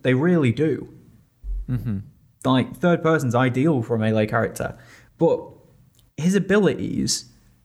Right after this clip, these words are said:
Speaker 1: it's like, one of them is like pud-, uh, like a pudge grapple or a roadhog grapple from, like, if you do different games. So you can grab them, pull them towards you.
Speaker 2: Yeah.
Speaker 1: It, it doesn't work in third person.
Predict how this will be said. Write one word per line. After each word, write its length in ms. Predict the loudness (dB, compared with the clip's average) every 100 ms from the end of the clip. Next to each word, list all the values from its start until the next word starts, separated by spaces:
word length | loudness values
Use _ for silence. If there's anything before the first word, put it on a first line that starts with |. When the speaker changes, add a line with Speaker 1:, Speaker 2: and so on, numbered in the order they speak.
| _
Speaker 1:
it's 200 | 0 2
like, 420 | 2 2 0 -4 -12
one 260 | -2 2
of 120 | 2 2
them 260 | 2 2
is 200 | 0 -2
like 480 | 0 0 0 -8 -16 -18 -8
pud-, 320 | 0 0 0
uh, 140 | 2 2
like 200 | 2 0
a 40 |
pudge 500 | -10 -2 -2 0 -2 0
grapple 500 | 0 0 0 2 0
or 340 | 0 -2 -2
a 20 | -2
roadhog 480 | -2 0 0 -2
grapple 460 | -2 -6 -4 -4 -4
from, 240 | -8 -14
like, 220 | -6 -6 -6
if 120 | -8
you 60 | -8
do 280 | -2 0
different 340 | 0 0 -2 -2
games. 380 | -4 -6 -10 -12 -20 -20 -20 -2
So 100 | -2
you 60 |
can 120 | 0 0
grab 260 | 0 0
them, 160 | -2 -4
pull 220 | -2 -2
them 140 | 0
towards 460 | -2 -2 -2 -2 -6
you. 280 | -6 -8 -8
Speaker 2:
Yeah. 200 | -6 -6 -6 -16 _ _ _ _
Speaker 1:
It, 380 | 0 0 -4 -10
it 160 | -12 -2
doesn't 260 | 2 2 2
work 320 | 2 2 0
in 80 | -4
third 260 | -2 -2 0
person. 540 | 0 0 -2 -4